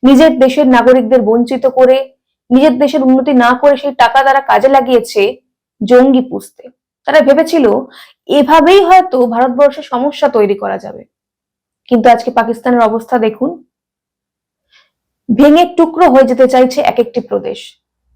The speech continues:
কাঁচের ঘরে বসে কি অন্যের বাড়িতে ঢিল মারা যায়? যায় না। ঠিক এই ভুলটাই পাকিস্তান করেছিল। এরা ভুলে গেছিল যে পাকিস্তান বলতে যে ম্যাপটা আমরা দেখি, এটা আসলে পাকিস্তানের ম্যাপই নয়।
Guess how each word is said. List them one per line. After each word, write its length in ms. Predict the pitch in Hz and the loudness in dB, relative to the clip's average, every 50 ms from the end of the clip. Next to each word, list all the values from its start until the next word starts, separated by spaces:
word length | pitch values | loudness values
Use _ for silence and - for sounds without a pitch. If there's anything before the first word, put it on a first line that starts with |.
| _ _ _ _ _ _ - | _ _ _ _ _ _ 0
কাঁচের 320 | - 285 294 294 370 392 381 370 - | 0 0 2 2 2 2 2 2 2
ঘরে 160 | 330 359 370 294 240 | 2 2 2 2 2
বসে 240 | 240 240 233 - 320 294 - - | 0 0 0 -2 -4 -4 -4 -6
কি 100 | 233 202 190 - - _ - - | -8 -8 -8 -12 -14 _ -2 2
অন্যের 340 | 247 254 269 277 294 311 302 302 240 | 2 2 4 4 2 2 2 2 2
বাড়িতে 260 | 254 247 262 254 262 285 226 | 2 2 2 0 -2 -6 -8
ঢিল 160 | - - 240 240 233 254 | -6 -6 -4 -2 -2 0
মারা 160 | 254 254 254 - 247 | 0 0 0 0 0
যায়? 240 | 233 240 233 185 151 - - _ _ _ - 208 226 | -2 -2 -2 -2 -8 -14 -20 _ _ _ -10 -4 -2
যায় 200 | 214 185 180 180 185 | -2 -2 -2 -6 -12
না। 60 | - - - _ _ _ _ - - _ - | -16 -20 -20 _ _ _ _ -20 -20 _ -2
ঠিক 120 | 359 359 359 311 311 | 0 0 2 4 4
এই 80 | 349 370 - | 4 4 2
ভুলটাই 420 | 269 339 349 311 - 359 277 240 247 247 | 2 0 0 2 2 2 2 2 2 0
পাকিস্তান 380 | 240 226 240 240 240 - 262 240 240 233 | -2 -4 -4 -8 -6 -6 -6 -6 -6 -6
করেছিল। 380 | - 185 190 - - - - - - - _ _ _ - | -8 -8 -8 -8 -10 -16 -16 -18 -18 -20 _ _ _ -2
এরা 140 | 233 254 226 226 | 0 0 2 2
ভুলে 160 | 262 285 311 311 | 2 2 2 2
গেছিল 300 | 320 320 - 254 214 190 190 202 254 254 254 _ _ _ _ _ _ _ - - _ - | 0 -2 -2 -4 -2 -2 -4 -6 -6 -10 -14 _ _ _ _ _ _ _ -20 -12 _ -6
যে 80 | 262 262 262 | -2 0 0
পাকিস্তান 480 | 233 233 285 311 - - - 330 330 339 339 277 302 | 0 0 -2 -4 -4 -4 -2 0 0 2 2 2 0
বলতে 220 | 302 302 254 320 277 302 | 0 0 -2 -2 -2 0
যে 60 | 294 247 | 0 0
ম্যাপটা 280 | 220 226 233 233 - - 277 277 | 0 0 -2 -2 -2 0 0 0
আমরা 140 | 262 277 269 208 233 | 2 0 0 0 -2
দেখি, 180 | 226 233 - 277 262 | -4 -4 -4 -4 -2
এটা 100 | 254 262 247 233 | 0 2 0 0
আসলে 200 | 233 254 262 254 254 226 | 0 -2 -4 -2 -2 -4
পাকিস্তানের 460 | 214 233 240 - - 247 247 254 247 202 | -4 -6 -8 -8 -4 -2 0 0 0 0
ম্যাপই 300 | 202 202 202 202 - 202 190 180 | 0 -2 -2 -2 -4 -6 -8 -8
নয়। 160 | - - - | -10 -14 -18